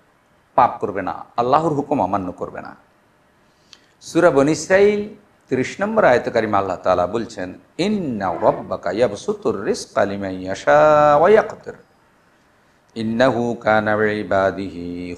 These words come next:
খাবীরাম বাসীরা।" তোমার প্রতিপালক যাকে চান তার রিজিক বাড়িয়ে দেন। তিনি যাকে চান, যাকে পছন্দ করেন, তার রিজিক বাড়িয়ে দেন। আবার যাকে চান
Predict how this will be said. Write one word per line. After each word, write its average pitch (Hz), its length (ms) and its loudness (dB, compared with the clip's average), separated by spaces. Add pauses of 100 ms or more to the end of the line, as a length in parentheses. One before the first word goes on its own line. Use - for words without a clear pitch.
খাবীরাম 95 1000 -4
বাসীরা।" 90 1120 -2 (1500)
তোমার 202 300 2
প্রতিপালক 127 600 2 (500)
যাকে 113 300 -2
চান 107 440 0 (1200)
তার 98 200 2
রিজিক 107 340 -2
বাড়িয়ে 85 280 -8
দেন। - 220 -20 (720)
তিনি 233 220 0
যাকে 170 320 -2
চান, 101 540 -6 (100)
যাকে 90 320 -8
পছন্দ 107 400 -8
করেন, 85 420 -14
তার 98 180 -2
রিজিক 123 420 -4 (400)
বাড়িয়ে 101 340 -4
দেন। - 180 -16 (1000)
আবার 151 280 2
যাকে 170 280 2
চান 165 480 2